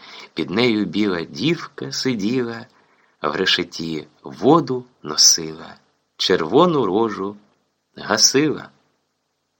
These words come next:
Чи це якась модерна поезія, чи велетенський космічний образ?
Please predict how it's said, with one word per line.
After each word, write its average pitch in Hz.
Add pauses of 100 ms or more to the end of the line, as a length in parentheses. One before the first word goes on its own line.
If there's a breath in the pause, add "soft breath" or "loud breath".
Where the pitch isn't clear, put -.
(960 soft breath)
Чи -
це 175 (200)
якась 127
модерна 123
поезія, 143 (480 loud breath)
чи 82
велетенський 101
космічний 107
образ? 82